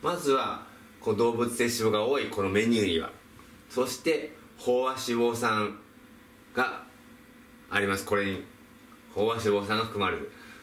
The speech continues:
そうすることによってコレステロール値が上がり、生活習慣病で、まあ、命を落とす危険があるというふうに思っていただけた方がいいと思います。かなりこれ怖いメニューになるんですけども、はい。まあ、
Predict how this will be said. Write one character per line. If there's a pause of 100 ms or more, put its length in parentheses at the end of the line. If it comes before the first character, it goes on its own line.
そ
う
す
る
こ
と
に
よ
っ
て
コ
レ
ス
テ
ロ
ー
ル
値
が (100)
上
が
り、 (360)
生
活
習
慣
病
で、 (200)
ま
あ、
命
を
落
と
す
危
険
が
あ
る
と (380)
い
う
ふ
う
に
思
っ
て
い
た
だ
け
た
方
が
い
い
と
思
い
ま
す。 (500)
か
な
り
こ
れ
怖
い
メ
ニ
ュ
ー
に
な
る
ん
で
す
け
ど
も、 (160)
は
い。 (480)
ま
あ、